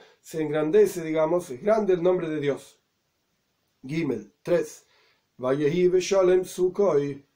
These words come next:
Umeanosei Betzion. Y será en Sholem. Sholem hace referencia a la ciudad de Jerusalén. En la práctica, la palabra Jerusalén está compuesta de dos palabras:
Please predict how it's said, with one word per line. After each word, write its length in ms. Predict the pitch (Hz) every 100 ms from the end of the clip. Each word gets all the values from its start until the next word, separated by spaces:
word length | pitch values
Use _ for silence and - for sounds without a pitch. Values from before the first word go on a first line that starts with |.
| -
Umeanosei 720 | 131 131 135 185 185 185 180
Betzion. 880 | 170 - 165 165 165 123 120 120 _ _ _ _ _ _ _ -
Y 60 |
será 560 | 131 151 135 180 175 -
en 180 | 175 175
Sholem. 540 | - - 208 175 127 117
Sholem 360 | - 196 185
hace 180 | 180 180
referencia 640 | 165 147 175 175 - 156 165
a 160 | 143
la 80 | 139
ciudad 420 | - 156 202 196
de 100 | 185
Jerusalén. 720 | 190 180 180 190 185 165 151 _ _ _ _
En 100 | 135
la 140 | 127 120
práctica, 540 | 185 185 175 156 165
la 120 | 147
palabra 300 | 110 147 202 180
Jerusalén 540 | 160 151 160 190 185
está 220 | - 165
compuesta 340 | 151 151 165 156
de 140 | 147
dos 180 | 196 196
palabras: 580 | 226 123 90 - -